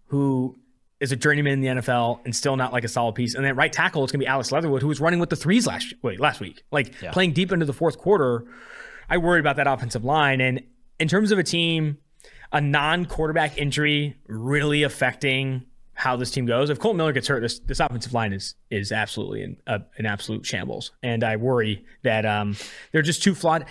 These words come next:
Speaker 1: And that doesn't even bring up how bad their defense is. Their defense is one of the worst in the N F L, and, like, they didn't get that much better in the secondary. Now, like, they added Chandler Jones, and I think that's gonna help, and it's an upgrade over Unique Ngakoue. But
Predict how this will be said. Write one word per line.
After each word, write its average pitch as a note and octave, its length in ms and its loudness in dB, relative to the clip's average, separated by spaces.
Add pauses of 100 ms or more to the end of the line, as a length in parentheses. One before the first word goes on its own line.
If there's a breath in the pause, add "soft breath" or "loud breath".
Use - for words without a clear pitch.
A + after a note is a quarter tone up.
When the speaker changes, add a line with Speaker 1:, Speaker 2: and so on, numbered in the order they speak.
(200 loud breath)
Speaker 1:
And G3+ 80 0
that B3 100 0
doesn't C4+ 180 -4
even C4 100 -2
bring B3 140 -2
up A#3 80 -2
how A#3+ 80 0
bad A#3 180 2
their A#3 80 2
defense F3 400 0
is. G2 240 -8
Their D#3 140 -2
defense G3+ 260 2
is F#3 80 -2
one G3 140 2
of D#3+ 40 -2
the D3+ 60 -2
worst E3+ 180 0
in E3 80 0
the D#3 80 0
N D#3+ 60 0
F C#3+ 140 -4
L, D3+ 120 4
and, C3 80 0
like, A#2 100 -2
they B2+ 80 0
didn't D3 140 0
get C#3 120 0
that A#2 160 -4
much A#2 180 -6
better A#2+ 300 0
in B2+ 140 -6
the G#2+ 60 -4
secondary. A2+ 720 -4 (140)
Now, B2 260 0
like, A2+ 300 -2 (240 soft breath)
they B2 80 -2
added B2 460 -2
Chandler A2 260 -4
Jones, A2+ 400 -2
and A2+ 80 -4
I - 20 -2
think A#2 120 -6
that's A2+ 120 -2
gonna A2+ 140 -6
help, A2+ 220 -4
and A3 80 -4
it's - 80 -10
an A2+ 80 -4
upgrade A2+ 260 -2
over G#2+ 100 -6
Unique A2 260 -2
Ngakoue. G#2+ 600 -4
But G#2+ 220 -2